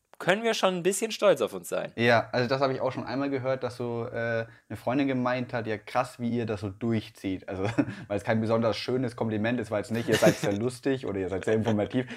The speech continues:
Speaker 2: Es war einfach nur
Speaker 1: Respekt, dass ihr es macht.
Speaker 2: „Krass, dass ihr das jede Woche macht“, so nach dem Motto.
Speaker 1: Obwohl's scheiße ist.
Speaker 2: <laughs> Bei so viel Gegenwind das durchzuziehen,
Speaker 1: Ja.
Speaker 2: nicht schlecht.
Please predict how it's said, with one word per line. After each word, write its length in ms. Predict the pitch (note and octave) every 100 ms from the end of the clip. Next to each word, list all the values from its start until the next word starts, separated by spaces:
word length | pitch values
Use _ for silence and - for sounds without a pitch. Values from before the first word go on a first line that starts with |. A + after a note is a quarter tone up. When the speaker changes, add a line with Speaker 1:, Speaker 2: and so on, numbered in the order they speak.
| -
Speaker 2:
Es 120 | G#2+
war 80 | A#2
einfach 160 | A#2+ B2
nur 240 | A#2+ A#2+ A#2
Speaker 1:
Respekt, 540 | B2+ A#2 - B2 -
dass 140 | G#2+ -
ihr 160 | A2
es 100 | F#2+
macht. 180 | F#2+ F2
Speaker 2:
„Krass, 280 | D#3+ F3 -
dass 180 | F3 B2+
ihr 180 | B2+ D3+
das 220 | D3+ C3+
jede 420 | C#3 E3 D3+ C3+
Woche 300 | C3+ C3 B2
macht“, 420 | G#2 F#2+ F#2+ G#2
so 100 | B2
nach 160 | A#2+ B2
dem 220 | B2+ B2
Motto. 260 | A#2 A2+ C3
Speaker 1:
Obwohl's 720 | C#3+ - D#3+ F3 E3 - -
scheiße 380 | C3 B2 B2 G3+
ist. 580 | - G#3+ C#4 C#4+ A3+ -
Speaker 2:
<laughs> 880 | - - - - - E4 D#4+ A3
Bei 140 | C#3 C#3+
so 260 | D3 A#3 A3
viel 140 | G#3+
Gegenwind 640 | D#3+ G#3 A3 F#3 D3+ F3 E3
das 180 | D#3
durchzuziehen, 760 | - F3 F#3+ D3 B2+ - D3+ D#3
Speaker 1:
Ja. 120 | A3
Speaker 2:
nicht 160 | D#3+ -
schlecht. 480 | D3 C#3 A2 -